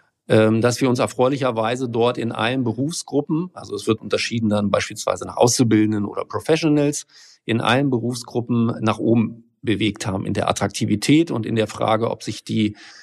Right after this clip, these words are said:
externen, äh, potenziellen Bewerberinnen und Bewerbern auch real bei uns bewerben würden. Da haben wir uns stark verbessert.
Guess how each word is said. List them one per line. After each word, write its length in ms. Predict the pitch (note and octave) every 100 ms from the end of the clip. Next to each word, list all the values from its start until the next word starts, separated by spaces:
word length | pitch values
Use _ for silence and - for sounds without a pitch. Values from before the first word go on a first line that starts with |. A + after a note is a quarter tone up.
| - _ _
externen, 800 | - A#2+ - A2 A2 A2 A2+ A2+
äh, 380 | - G#2+ G#2 G2+ G#2+ _ _
potenziellen 760 | - D#3 C3+ B2 B2+ A#2 A#2+ A#2
Bewerberinnen 580 | A2+ A2+ A#2+ A#2 A#2 B2+
und 120 | A2+
Bewerbern 580 | A#2 A2 A2 A2 A2+ A2+
auch 240 | A2 -
real 400 | A#2+ A#2+ G#2+ A#2
bei 80 | A#2
uns 240 | A#2 A#2
bewerben 500 | A#2+ G2+ G#2 G#2+ G2+
würden. 260 | G2+ - -
Da 80 | -
haben 120 | A#2
wir 40 | B2
uns 80 | A2+
stark 260 | - A2
verbessert. 500 | - - G2+ - -